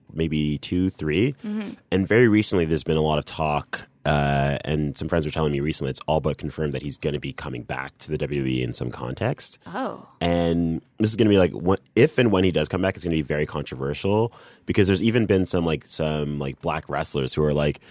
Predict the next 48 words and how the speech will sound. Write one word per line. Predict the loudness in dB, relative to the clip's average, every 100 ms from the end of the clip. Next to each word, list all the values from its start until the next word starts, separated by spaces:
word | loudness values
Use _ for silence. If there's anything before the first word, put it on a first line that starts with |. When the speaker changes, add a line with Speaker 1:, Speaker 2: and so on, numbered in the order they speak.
| -20 -20 _ _
Speaker 1:
"Hulk | 2 4
Hogan's | 4 4
gonna | 4 4
need | 6
to | 4
come | 0 -4 -2
and | -2
talk | -2 -6 -6
to | -8 -6
us | -6 -4
before | -6 -4 -4
he | -4
comes | -8 -10
back." | -8 -8 -10
Like, | -6
he | 0
needs | 2
to | 2
come | 0 0
and, | 2
like, | 0 -4 _ _ -4
like, | -2
essentially | 0 0 0 2 2
just, | 2 0
like, | -2 -10 -20 -18 -4
apo-, | -2 0 2
like, | 2 0 -4 -4
apologize | -4 0 2 4 4 4 4
or |
atone | 0 0 0 2
or | 2
just | 0 -2 -4 -6 -6
at | 0
least | 2 0
come | -4 -4 -2 -2
and | -2
have | -2
a | -2
conversation | -2 0 2 4
with | 4
us | 2
before | -2 2 2
we | 2
can | -2
even | -4 -4
talk | -8 -8
about | -8 -8
him | -6 -8